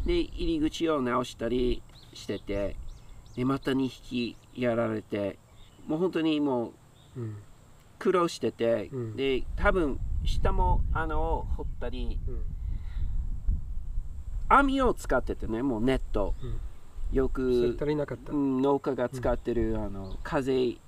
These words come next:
Speaker 1: うん。
Speaker 2: まあ、防風林のために使ってるネット。
Speaker 1: もう噛んで入ってしまって。
Speaker 2: もう、うん。かじることはすごい力があるから、
Speaker 1: うん。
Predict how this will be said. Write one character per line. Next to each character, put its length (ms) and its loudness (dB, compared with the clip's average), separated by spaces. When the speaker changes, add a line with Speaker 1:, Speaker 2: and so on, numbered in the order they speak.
Speaker 1:
う 40 -6
ん。 120 -6
Speaker 2:
ま 100 0
あ、 40 -2
防 160 2
風 140 -2
林 180 2
の 140 0
た 140 -4
め 100 0
に 160 -6
使 200 -4
っ 60 -2
て 140 -6
る 160 -4
ネ 120 0
ッ 40 -2
ト。 240 -6
Speaker 1:
も 80 -4
う 120 -10
噛 160 -2
ん 140 -2
で 300 0
入 160 -2
っ 20 -2
て 60 -2
し 240 2
ま 160 2
っ 60 -6
て。 100 -8
Speaker 2:
も 60 0
う、 40 2
う 200 0
ん。 80 -14
か 200 2
じ 160 2
る 120 0
こ 160 -2
と 180 0
は 320 2
す 160 -6
ご 140 2
い 120 -2
力 340 0
が 160 4
あ 40 4
る 100 0
か 140 -4
ら、 220 2
Speaker 1:
う 80 0
ん。 180 0